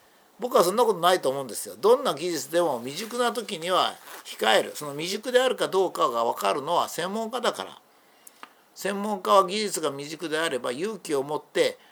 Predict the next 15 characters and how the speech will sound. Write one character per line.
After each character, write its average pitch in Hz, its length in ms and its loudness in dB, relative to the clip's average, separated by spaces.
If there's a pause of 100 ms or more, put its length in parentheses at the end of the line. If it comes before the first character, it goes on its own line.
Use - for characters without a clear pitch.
(320)
「今 180 320 4
は 131 60 2
ま 156 160 0
だ 139 140 2
技 127 180 -6
術 165 200 -6
が 120 120 -4
未 123 180 -10
熟 160 180 -6
で 143 300 -2
危 - 80 -10
険 202 260 -2
だ 214 120 0
か 120 120 -4
ら 85 140 -14